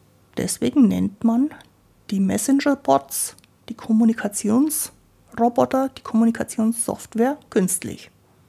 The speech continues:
Bisher haben wir meistens noch mit der Zeit gemerkt, wenn da kein echter Mensch mit uns in dem Chat schreibt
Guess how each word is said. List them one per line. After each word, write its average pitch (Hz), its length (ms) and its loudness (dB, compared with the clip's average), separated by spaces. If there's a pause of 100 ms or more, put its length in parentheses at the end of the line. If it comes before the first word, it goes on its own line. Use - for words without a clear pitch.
(3000)
Bisher 294 320 4
haben 277 220 8
wir 269 160 4
meistens 269 720 0
noch 254 200 4
mit 247 160 4
der 240 120 -2
Zeit 226 420 0
gemerkt, 226 600 2 (460)
wenn 202 340 0
da 190 320 -2 (140)
kein 202 280 -4
echter - 340 -4
Mensch 202 520 2
mit 190 140 -2
uns 185 400 -6 (180)
in 202 200 0
dem 185 220 -2
Chat - 280 -2
schreibt 185 560 -6